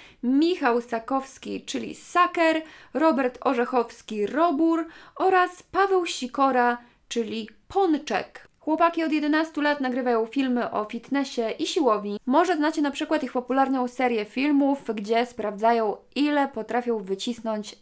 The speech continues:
znani influencerzy. W dwa tysiące trzynastym roku stworzyli markę W K Dzik, w której obecnie mamy do wyboru szereg produktów,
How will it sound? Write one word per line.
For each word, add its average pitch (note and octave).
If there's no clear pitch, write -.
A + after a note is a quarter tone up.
znani A3
influencerzy. G3
W A3
dwa A#3+
tysiące F4
trzynastym D4+
roku C4+
stworzyli A#3+
markę A3+
W A3
K C#4+
Dzik, G#3+
w -
której B3
obecnie A#3
mamy A3+
do G#3+
wyboru G#3
szereg E4+
produktów, D4